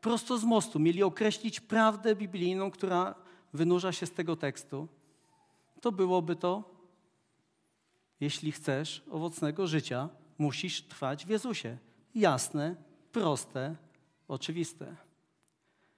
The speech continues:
Słyszeliśmy to pewnie od dziecka, jeżeli tylko braliśmy udział w, w zajęciach szkółki niedzielnej. Słyszeliśmy to wiele razy.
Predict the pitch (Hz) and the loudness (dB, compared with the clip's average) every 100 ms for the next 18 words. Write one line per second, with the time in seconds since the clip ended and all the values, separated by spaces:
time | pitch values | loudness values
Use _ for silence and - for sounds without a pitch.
0 | _ _ _ _ _ - - 233 - 208 | _ _ _ _ _ -14 -4 -2 2 2
1 | 214 - 202 185 175 165 185 160 160 156 | 2 -2 -2 2 2 2 -2 2 2 2
2 | 127 170 175 - 170 165 151 156 156 - | 2 4 4 2 0 2 0 -2 -4 -2
3 | 156 151 151 151 147 160 147 147 147 143 | 0 0 0 0 -2 0 0 2 2 0
4 | 131 165 170 208 160 120 151 147 156 156 | -4 -12 -16 -16 -12 -2 2 4 4 2
5 | - - 151 143 151 143 143 143 135 131 | 0 0 0 2 2 4 4 2 0 -2
6 | 139 - _ _ _ _ _ _ _ _ | -6 -16 _ _ _ _ _ _ _ _
7 | _ - - 175 185 196 - 170 165 156 | _ -10 -4 0 2 2 0 0 0 0
8 | 147 143 123 107 160 | 0 0 -4 -6 -10